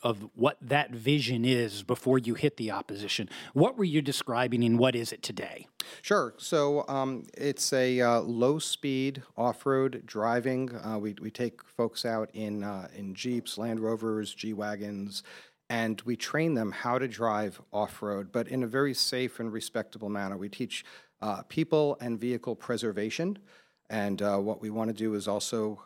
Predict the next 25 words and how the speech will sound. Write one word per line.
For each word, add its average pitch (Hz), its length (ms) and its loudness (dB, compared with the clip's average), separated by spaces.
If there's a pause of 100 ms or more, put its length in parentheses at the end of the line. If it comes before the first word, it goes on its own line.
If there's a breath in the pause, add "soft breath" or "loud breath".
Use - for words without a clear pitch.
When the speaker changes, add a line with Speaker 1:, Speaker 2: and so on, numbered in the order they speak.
Speaker 2:
uh, 110 60 -10
make 104 160 -8
sure 113 260 -4
that 101 120 -10
the 107 140 -8
environment 104 640 -4
is, 101 300 -6
uh, 104 180 -10
is - 180 -10
not 104 200 -6
negatively 101 480 -4
impacted. 98 540 -8
It's 127 280 -2
a 127 220 4
commercial 139 440 0
recreation 113 580 -2
type 110 260 -6
of 104 140 -10
business, 117 460 -4 (400 loud breath)
which - 500 0
has 107 260 -2
evolved 113 540 2
from 110 280 -4
that, 101 260 -2 (260)
uh, 92 240 -6